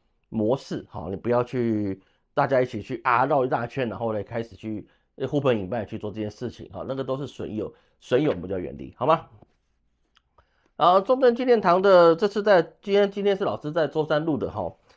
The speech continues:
那中正纪念堂的大门呢，因为地震真是受阻，还有我们玉山，龟山岛的一个山头啊，哈，哈，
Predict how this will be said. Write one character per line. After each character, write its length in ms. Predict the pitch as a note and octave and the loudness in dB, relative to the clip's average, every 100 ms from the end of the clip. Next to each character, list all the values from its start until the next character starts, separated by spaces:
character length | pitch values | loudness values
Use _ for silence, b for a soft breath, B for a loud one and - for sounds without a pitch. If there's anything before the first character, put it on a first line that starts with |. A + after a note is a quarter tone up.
| b | b
那 200 | - F3 | 2 2
中 140 | E3+ A3 | 2 2
正 100 | A3+ | 2
纪 60 | G#3+ | 4
念 100 | F3+ | 2
堂 140 | C#3+ | 2
的 80 | C#3+ | 0
大 260 | C#3+ D3 | 0 0
门 160 | A#2 G2+ | 0 0
呢， 140 | A2+ | -2
因 60 | C3 | 0
为 80 | C#3+ | -2
地 200 | C#3+ B2 | -2 -4
震 160 | B2+ | -2
真 100 | A2+ | -4
是 40 | A#2 | -4
受 320 | - C3+ G#2 | -2 0 0
阻， 220 | G2+ G#2+ | -4 -10
还 180 | - A#2 | -6 -2
有 180 | B2 A2 | 0 0
我 60 | |
们 240 | F#2+ G#2 A2 | -2 -4 -4
玉 80 | B2+ | -4
山， 300 | C#3 B2+ A#2+ b b | -4 -4 -6 b b
龟 140 | _ D3 | _ 2
山 160 | D#3 | 2
岛 140 | D#3 G#2 | 2 0
的 240 | F#2+ G#2 | 0 -2
一 120 | A2 | -2
个 480 | A#2 A#2 A2 A2 G#2+ A2 | -2 0 0 0 -4 -4
山 240 | D3+ D3 | -4 -4
头 200 | - F#2 | -6 -4
啊， 140 | G2+ | -4
哈， 220 | F2 - F2+ | -6 -6 -6
哈， 180 | A2 | -6